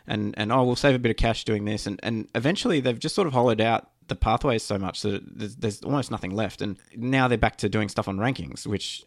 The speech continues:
yeah, is, is basically them admitting that they've given up on providing a pathway and just saying, "Oh, well, you know, members just work it out themselves," which,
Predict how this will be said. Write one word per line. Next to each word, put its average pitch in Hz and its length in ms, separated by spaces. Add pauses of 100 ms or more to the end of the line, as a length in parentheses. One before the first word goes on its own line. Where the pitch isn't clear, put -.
(120)
yeah, 104 340
is, 98 180
is 104 140
basically 117 400
them 95 300
admitting 101 400
that 95 100
they've 95 180
given 95 220
up 92 140
on 92 320
providing 95 480
a 92 60
pathway 110 500
and 101 120
just 98 140
saying, 101 240
"Oh, 123 220
well, 107 280 (420)
you 117 100
know, 107 120
members 110 400
just 104 200
work 101 180
it 98 80
out 92 140
themselves," 92 480
which, - 320